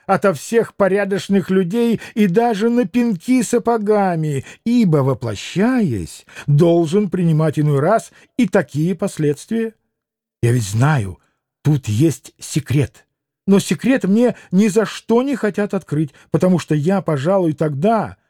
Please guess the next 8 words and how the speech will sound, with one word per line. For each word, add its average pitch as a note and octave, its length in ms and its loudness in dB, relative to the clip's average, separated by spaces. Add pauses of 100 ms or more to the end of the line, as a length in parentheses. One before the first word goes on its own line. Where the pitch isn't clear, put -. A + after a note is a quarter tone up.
(340)
Догадавшись, E3+ 1000 0
в - 60 -20
чем E3 260 0
дело, G#3+ 420 2
рявкну A3 640 -2
осанну, A3 760 -2 (200)
и A3 120 0
тотчас - 800 -2